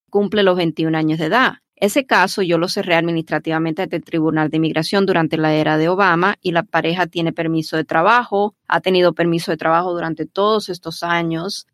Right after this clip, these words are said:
y ahora cuando el hijo cumpla los veintiuno vamos a hacer una petición familiar. Una vez que esa petición sea aprobada por U S C I S,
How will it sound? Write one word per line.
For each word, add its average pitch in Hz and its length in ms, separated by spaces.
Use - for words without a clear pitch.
y 214 560
ahora 208 400
cuando 208 240
el 202 80
hijo 214 160
cumpla 208 280
los 196 140
veintiuno 240 800
vamos 185 280
a 190 40
hacer 185 220
una 175 160
petición 175 420
familiar. 185 580
Una 170 160
vez 170 160
que - 80
esa 170 160
petición 165 460
sea 170 260
aprobada 165 480
por 165 260
U 170 120
S 170 200
C 170 200
I 208 100
S, 208 420